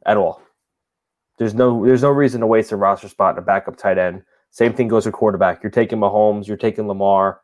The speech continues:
There's no reason, or Allen, Murray, there's no reason to take a second person in that position. Just stock your bench with more position players 'cause, hey,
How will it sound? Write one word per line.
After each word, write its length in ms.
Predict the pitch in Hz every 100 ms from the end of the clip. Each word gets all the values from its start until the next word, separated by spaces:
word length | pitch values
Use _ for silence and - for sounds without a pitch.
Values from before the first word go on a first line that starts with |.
| _ _ _
There's 160 | 113 117
no 120 | 127
reason, 360 | 113 104 101 -
or 200 | 110 -
Allen, 420 | 104 104 101 98 -
Murray, 300 | 101 104 101
there's 180 | 120 123
no 80 |
reason 260 | 123 107 98
to 60 | 95
take 160 | 92
a 60 | 92
second 300 | - 98 92
person 280 | 107 - 98
in 80 |
that 120 | 98 -
position. 440 | 95 98 - 90 _ _ _ -
Just 200 | 123 -
stock 300 | 123 113 -
your 100 | 95
bench 420 | 110 101 - -
with 160 | 101
more 320 | 107 104 104 98
position 420 | 98 107 - 95
players 480 | 98 92 95 - - _ _ _
'cause, 120 | 101
hey, 320 | 110 113 95